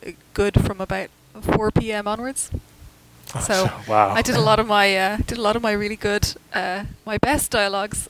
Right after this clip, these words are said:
Speaker 1: uh, like, last year when we did, when we were kind of in crunch for Original Sin two, and we would stay pretty late, and those would be like, "Oh yeah, I'm, I'm, I'm, I'm better at dialogue at this time," but I'm much better at, like, core story writing early in the day.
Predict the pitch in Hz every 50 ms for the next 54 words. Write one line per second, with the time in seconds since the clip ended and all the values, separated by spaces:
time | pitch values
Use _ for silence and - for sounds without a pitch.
0 | - 214 190 196 190 185 196 214 - - - 196 196 - 208 202 208 240 - -
1 | 220 202 202 202 202 196 190 190 190 190 - - - - - - - 196 - -
2 | 214 196 196 196 196 - - - 214 - - - - 175 220 220 214 214 214 -
3 | - - - - - - - - 240 - 220 220 214 - 233 220 220 - 240 247
4 | 254 240 202 202 190 190 190 196 190 - - - - 190 190 - - 202 190 190
5 | 185 190 185 185 - - - - - - - - - - - - 190 190 - 185
6 | 185 - 190 180 - - - 190 180 180 180 175 185 190 - 330 320 320 - -
7 | - 247 202 - - - - - 208 208 208 220 - - - - 220 - - -
8 | 208 - - - 320 240 233 269 262 233 208 214 - 202 190 196 196 196 196 185
9 | 185 180 - - 190 180 185 185 - - - - 226 226 220 208 226 302 - -
10 | - 254 247 233 226 220 202 - 214 208 202 - - 214 208 - - - 240 220
11 | 208 196 190 190 196 196 202 - - 202 202 196 180 185 185 185 185 - 190 185
12 | 185 180